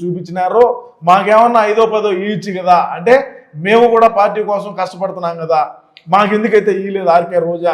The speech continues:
అనేది కూడా కొంతమంది యొక్క వాదన. So ఆర్కే రోజా గారు రాబోయే రోజుల్లో తప్పకుండా భారీ మూల్యం అయితే చెల్లించుకోవాల్సి వస్తుంది. ఇప్పుడు ఏదో కొంత నంగి నంగి లేర్చటము సరే, ఇంకొంతమంది విపరీతంగా ఎగిరి ఎగిరి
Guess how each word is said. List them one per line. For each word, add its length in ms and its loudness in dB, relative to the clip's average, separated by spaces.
అనేది 360 -2
కూడా 160 4
కొంతమంది 500 -12
యొక్క 140 -12
వాదన. 320 2
So 80 -2
ఆర్కే 320 -4
రోజా 320 -6
గారు 180 -8
రాబోయే 340 -6
రోజుల్లో 400 -10
తప్పకుండా 480 -8
భారీ 200 -2
మూల్యం 340 -6
అయితే 220 -6
చెల్లించుకోవాల్సి 640 0
వస్తుంది. 360 0
ఇప్పుడు 240 -6
ఏదో 100 -4
కొంత 280 -6
నంగి 240 -6
నంగి 240 -8
లేర్చటము 580 -2
సరే, 180 0
ఇంకొంతమంది 720 -2
విపరీతంగా 720 -4
ఎగిరి 240 0
ఎగిరి 200 0